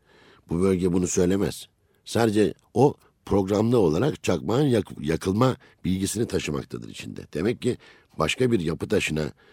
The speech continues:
başka bir yapılanmaya da ihtiyacımız var. Buraya kadar anlattığımız bölgelerde bu bilgi yoktur. Bu sorunun yanıtı daha da karmaşık bir işlem gerektirir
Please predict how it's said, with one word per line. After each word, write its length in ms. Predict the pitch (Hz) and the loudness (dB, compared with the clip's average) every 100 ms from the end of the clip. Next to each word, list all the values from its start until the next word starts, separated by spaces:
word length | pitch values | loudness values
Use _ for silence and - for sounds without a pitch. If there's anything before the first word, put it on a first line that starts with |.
| _ _ 78 | _ _ -4
başka 340 | 76 92 87 | -2 -2 0
bir 60 | 85 | 0
yapılanmaya 640 | 80 76 78 78 80 65 | -2 -2 -2 0 -2 -2
da 140 | 65 - - _ - | -6 -10 -20 _ -14
ihtiyacımız 640 | - 73 62 55 57 - | -10 -6 -6 -6 -12 -12
var. 260 | 50 - - _ _ _ _ _ _ _ _ _ _ _ _ _ _ _ _ _ _ - | -16 -18 -20 _ _ _ _ _ _ _ _ _ _ _ _ _ _ _ _ _ _ 0
Buraya 240 | 165 165 95 | 4 6 4
kadar 260 | 92 85 | 2 0
anlattığımız 720 | - 90 104 - 95 87 69 | 0 0 0 0 -2 -4 0
bölgelerde 640 | 92 95 90 85 80 147 151 _ _ _ 127 | 0 2 0 0 0 0 -2 _ _ _ -2
bu 120 | 120 | 0
bilgi 240 | 107 110 | 0 2
yoktur. 380 | 139 98 - - - - _ _ _ _ _ _ _ _ _ _ _ | 2 2 0 -16 -20 -20 _ _ _ _ _ _ _ _ _ _ _
Bu 160 | - 175 | 4 4
sorunun 340 | - 113 90 | 6 4 4
yanıtı 600 | 87 127 117 82 139 139 _ _ _ _ _ - | 4 4 4 2 -2 -2 _ _ _ _ _ 0
daha 220 | 139 160 | 4 4
da 80 | 107 | 4
karmaşık 600 | - 85 78 78 107 62 | 0 0 0 -2 -4 -4
bir 60 | 73 | -4
işlem 380 | 67 - 71 64 | -4 -4 -4 -4
gerektirir 640 | 62 62 - 90 143 - | -6 -8 -6 -4 -4 -6